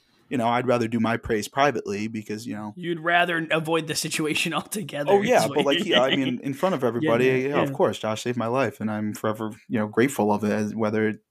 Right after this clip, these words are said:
Speaker 1: it was, you know, something that could, could seem so little or so big.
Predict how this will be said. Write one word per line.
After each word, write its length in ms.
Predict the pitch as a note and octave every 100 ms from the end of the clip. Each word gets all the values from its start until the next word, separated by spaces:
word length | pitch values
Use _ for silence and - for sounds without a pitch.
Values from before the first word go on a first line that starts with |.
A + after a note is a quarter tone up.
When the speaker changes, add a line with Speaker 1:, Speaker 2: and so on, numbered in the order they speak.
| _
Speaker 1:
it 320 | - G#2+ -
was, 320 | A2 G#2 - - _ _
you 80 | -
know, 180 | A2 G#2
something 300 | - A2 A2+
that 120 | G#2+ -
could, 140 | - - - - -
could 240 | B2 A#2 -
seem 460 | - - - C#3+ B2
so 180 | A#2
little 480 | G#2 G#2+ C3+ D#3 E3
or 180 | A2+ G#2+
so 200 | - G#2+
big. 400 | G#2 B2 G#2+ G#2+